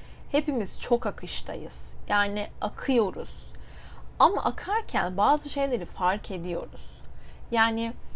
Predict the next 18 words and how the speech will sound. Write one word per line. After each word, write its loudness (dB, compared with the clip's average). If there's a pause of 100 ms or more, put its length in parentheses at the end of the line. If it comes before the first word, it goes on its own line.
(380)
kiminin 0
yokluğu 8
bizim 0
canımızı -4
acıtıyor. -4 (440)
Kiminin 2
varlığı. 4 (1600)
Kimi 2 (640)
bizi 4 (140)
çok 4
zorluyor. 4 (840)
Ee, 0
gerçekten 4 (1300)
çünkü 0
çok 4
zorluyor. 8 (120)
Çünkü, -2 (720)
e, 2